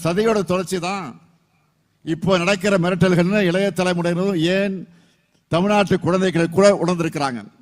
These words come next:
செய்திகள்லையும் சமூக வலைத்தளங்களையும் நீங்க பார்த்திருப்பீங்க. கடலூரை சேர்ந்த சிறுமி நன்முகை ஒன்றிய அரசு நிதி தரலன்னா என்ன, நான் தரேன்.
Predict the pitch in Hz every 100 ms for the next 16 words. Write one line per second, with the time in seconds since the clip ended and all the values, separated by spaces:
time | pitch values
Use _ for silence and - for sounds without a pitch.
0 | _ _ _ _ _ _ _ _ _ -
1 | 160 196 190 170 160 160 151 180 202 185
2 | - _ _ _ _ _ _ - 170 196
3 | 202 185 175 170 170 156 170 180 156 165
4 | 170 156 151 127 101 - _ _ _ _
5 | _ _ _ _ _ 139 170 214 220 208
6 | 170 175 165 156 131 - - _ _ _
7 | _ _ _ _ _ - 180 180 147 95
8 | - _ _ 139 170 190 165 143 110 -
9 | _ _ _ _ _ _ _ _ _ -
10 | 151 214 220 220 190 175 180 190 175 170
11 | 165 165 160 156 160 175 - _ _ _
12 | _ _ _ 113 147 165 147 147 123